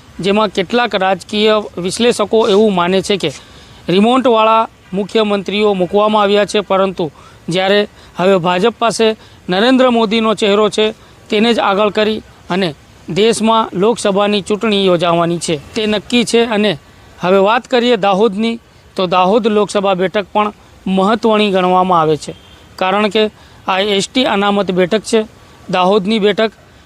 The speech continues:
એસ ટી માટે અનામત છે. આ આદિવાસી બાહુલ્ય ધરાવતો જિલ્લો છે, જેમાં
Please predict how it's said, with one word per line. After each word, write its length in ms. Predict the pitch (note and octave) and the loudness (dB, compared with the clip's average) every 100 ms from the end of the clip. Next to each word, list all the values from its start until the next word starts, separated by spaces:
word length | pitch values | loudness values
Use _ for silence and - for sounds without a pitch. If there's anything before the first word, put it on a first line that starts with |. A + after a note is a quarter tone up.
| - | -8
એસ 180 | G3+ G3 | -6 -4
ટી 200 | - B3 | 0 2
માટે 240 | A3+ G#3 A3+ - | 2 0 -2 0
અનામત 440 | F#3+ G#3+ A3 A3 - | -2 0 0 -2 -2
છે. 160 | A3+ G#3+ - - - | -2 -2 -8 -20 -4
આ 160 | F#3+ G#3 | 0 2
આદિવાસી 640 | F#3 G3+ A3 G#3+ - A3 | 2 2 2 0 -2 -2
બાહુલ્ય 460 | F3+ E3+ G3+ G3+ G3 | 0 2 2 2 0
ધરાવતો 520 | E3+ F3+ G3+ G#3 A3+ | 0 0 0 0 -4
જિલ્લો 280 | F#3 G3 G3+ G3+ | -2 0 0 0
છે, 240 | G#3+ G#3+ - - - - - | -2 -4 -8 -20 -20 -18 -4
જેમાં 320 | F#3 F#3+ | 0 0